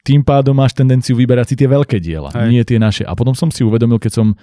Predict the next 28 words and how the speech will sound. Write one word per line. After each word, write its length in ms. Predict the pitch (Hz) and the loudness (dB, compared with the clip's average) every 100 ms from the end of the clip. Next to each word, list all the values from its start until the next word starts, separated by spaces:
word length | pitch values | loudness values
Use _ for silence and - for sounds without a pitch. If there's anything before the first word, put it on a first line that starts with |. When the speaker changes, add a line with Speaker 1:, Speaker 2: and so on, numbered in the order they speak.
| _ _ _ _ | _ _ _ _
Speaker 1:
že 140 | 101 | -2
vedel 200 | 107 196 | 0 0
som 180 | 196 127 | 0 -2
písať 360 | 104 110 - 107 | 0 -2 0 -2
veci, 260 | 98 - | -2 -4
ktoré 280 | 104 104 101 | -4 0 0
boli 420 | 92 98 98 95 92 _ _ | 2 2 2 0 -2 _ _
pre 180 | - 110 | 0 2
mňa 180 | 113 104 | 4 2
už 140 | 101 | 0
tá 100 | 110 | -2
práca, 380 | - 87 85 - | -2 -4 -4 -2
že 100 | 127 | -2
som 220 | 110 101 | -2 -4
sa 160 | - 95 | -4 -6
akože 180 | - 90 | -4 -4
vyčistil 520 | 101 - 113 - 110 | -4 -4 -6 0 0
na 100 | 98 | 0
písanie 400 | 101 104 110 101 | -2 -2 0 -2
v 80 | 92 | -2
slovenčine 460 | 104 98 98 101 | -2 -2 0 -2
toho, 320 | 92 98 98 95 _ | -2 -2 -2 -6 _
toho, 200 | 98 90 | -4 -4
čo 100 | 95 | -2
musí 220 | 95 92 | -4 -4
byť 140 | 95 92 | -4 -2
reportáž, 460 | 98 104 - 87 | -2 -2 -2 -4
niečo. 400 | 85 87 87 147 | -4 -4 -2 -2